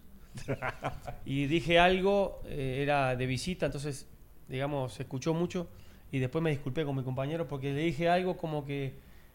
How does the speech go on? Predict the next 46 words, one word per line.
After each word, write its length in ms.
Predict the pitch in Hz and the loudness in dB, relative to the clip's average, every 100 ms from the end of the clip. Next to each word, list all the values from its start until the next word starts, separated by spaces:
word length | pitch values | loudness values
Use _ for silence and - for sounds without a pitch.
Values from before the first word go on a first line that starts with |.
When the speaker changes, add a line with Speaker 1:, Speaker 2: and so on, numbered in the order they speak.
| - | -8
Speaker 2:
que 120 | - | -2
no 100 | 147 | 2
debí 200 | 175 170 | 4 6
decírselo 540 | 175 165 185 - 160 170 | 6 4 0 -2 2 2
en 100 | 147 | 4
cancha. 480 | 165 147 135 143 - - | 2 2 0 -6 -8 -4
Y 160 | 135 | 0
eso, 480 | 139 135 156 151 135 - - - - | 0 0 0 0 0 -6 -14 -14 -6
eh, 240 | 135 131 127 | -2 0 2
digamos, 260 | 139 147 | 2 2
fue 100 | - | 2
una 100 | 156 | 2
actitud 640 | 156 143 127 170 160 143 127 - | 2 0 -2 0 0 0 -2 -4
incorrecta 640 | 151 139 143 143 147 135 135 | -2 0 2 2 2 2 2
de 100 | 131 | 2
mi 120 | 131 | 2
parte. 400 | 160 139 135 139 - - - - - - - - - - | 2 0 -2 -10 -12 -14 -14 -16 -16 -18 -18 -18 -16 -2
Quedó 240 | 147 165 | 6 8
ahí, 320 | 165 180 214 - | 10 8 2 -4
pero 200 | 139 135 | -2 -2
fue 180 | 151 156 | 0 0
algo 120 | 165 | 0
que 60 | |
no 80 | 156 | 0
volví 200 | 151 151 | 0 2
a 40 | 151 | 2
repetir 340 | 139 139 147 | 2 2 2
más 160 | 156 143 | 2 2
en 60 | 139 | 0
mi 80 | 135 | 0
carrera. 360 | 139 156 131 | 2 2 0
Porque 160 | 131 127 | -2 -2
cuando 180 | 139 135 | -2 0
tuve 200 | 160 151 | 0 2
que 80 | |
decirle 240 | 147 165 160 | 0 2 4
a 20 | |
algún 160 | 160 147 | 4 2
compañero 640 | 147 143 160 175 156 139 | 2 2 4 4 4 4
o 60 | 131 | 2
me 100 | 135 | 0
le 80 | |
acerqué 420 | 127 139 135 175 143 | 0 -2 -2 -2 -2
a 120 | 127 | -2
putearlo 520 | 139 156 165 170 156 - - - - | -4 2 2 2 -2 -4 -16 -10 -4
así, 360 | 120 160 190 | -2 -2 -4